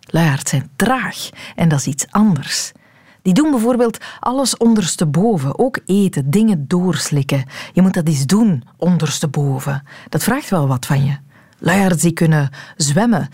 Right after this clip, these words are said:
die kunnen aanvallen als het moet en die kunnen klimmen. Als ze een partner moeten vinden om mee te paren, dan gaan die desnoods elke dag hun boom in en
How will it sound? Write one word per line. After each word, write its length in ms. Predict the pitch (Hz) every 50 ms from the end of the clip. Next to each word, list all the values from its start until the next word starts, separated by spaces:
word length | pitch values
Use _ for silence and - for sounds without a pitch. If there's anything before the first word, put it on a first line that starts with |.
| - - - -
die 100 | - 160
kunnen 280 | - 190 170 156 -
aanvallen 520 | - 156 156 151 165 147 - 165 180 202 208
als 180 | 196 190 190
het 100 | 185 202
moet 360 | - 196 208 262 285 - - - - - - -
en 100 | - 196
die 100 | 208 185
kunnen 240 | - 247 233 233 233
klimmen. 420 | - 226 254 294 277 214 - - - - - - -
Als 140 | - 185
ze 60 | - 208
een 140 | 180 -
partner 420 | - - 269 269 - - 196 180 160
moeten 240 | 160 156 - - 135
vinden 260 | 156 151 143 147 -
om 120 | - 165
mee 120 | 165 165 165
te 100 | 160 156
paren, 560 | - - - 170 185 220 247 269 294 311 302 - - - - -
dan 120 | - 170
gaan 180 | 170 190 202 214
die 120 | 208 202
desnoods 500 | 160 156 143 - - 180 208 240 240 -
elke 380 | - - 220 240 240 - 214 147
dag 300 | 127 139 170 233 233 -
hun 220 | - 160 151 143
boom 300 | 131 135 165 208 240 247 226
in 200 | - 214 233 233
en 140 | 202 151